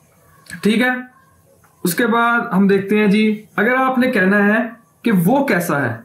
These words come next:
अगर आप किसी से पूछना चाहते हैं जी "वो कैसा है?" या "वो कैसी है?", तो आप कैसे पूछेंगे? हमने वो की जो Chinese देखी थी, वो क्या थी?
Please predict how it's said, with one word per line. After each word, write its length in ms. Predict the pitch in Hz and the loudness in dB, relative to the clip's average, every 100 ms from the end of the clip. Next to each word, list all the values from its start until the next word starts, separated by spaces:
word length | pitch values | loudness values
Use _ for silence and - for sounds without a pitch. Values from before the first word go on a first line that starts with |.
| - | -4
अगर 180 | 160 190 | 0 0
आप 160 | 196 | 0
किसी 140 | 196 190 | 0 0
से 100 | 196 | 0
पूछना 340 | 196 180 202 | 0 0 2
चाहते 300 | 202 190 196 | 0 0 2
हैं 80 | 202 | 2
जी 60 | 196 | 2
"वो 220 | 196 240 | 2 0
कैसा 340 | 202 180 202 | 0 -2 0
है?" 300 | 190 196 196 | 0 2 2
या 100 | 185 | 2
"वो 200 | 165 208 208 | 2 0 0
कैसी 320 | 190 180 202 | -2 0 2
है?", 140 | 190 185 | 2 2
तो 100 | 208 | 0
आप 140 | 202 | -2
कैसे 200 | 226 226 | -2 -2
पूछेंगे? 520 | 214 180 170 160 147 - - - - _ | 0 0 2 0 0 -4 -16 -20 -20 _
हमने 280 | 185 190 240 | -2 0 2
वो 320 | 240 180 208 214 | 2 2 2 2
की 200 | 226 208 | 0 2
जो 140 | 208 | 2
Chinese 400 | 208 180 180 185 | 2 0 0 0
देखी 380 | 175 170 - 180 | 0 -2 0 -2
थी, 200 | 175 190 | 2 2
वो 180 | 180 190 | 2 2
क्या 160 | 190 180 | 0 0
थी? 200 | 202 | 0